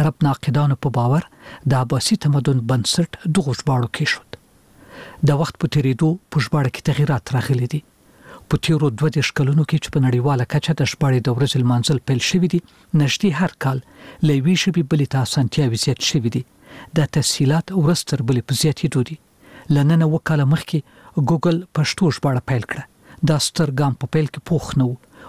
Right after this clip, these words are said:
اوس د پوخوالي په لور ګامونه اخلي. دا تسهیلات په نورو برخو کې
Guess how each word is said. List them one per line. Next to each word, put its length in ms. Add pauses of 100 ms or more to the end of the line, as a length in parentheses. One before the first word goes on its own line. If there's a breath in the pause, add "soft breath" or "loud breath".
اوس 320
د 160
پوخوالي 440
په 140
لور 220
ګامونه 360
اخلي. 240 (920 loud breath)
دا 180
تسهیلات 480
په 120
نورو 240
برخو 220
کې 120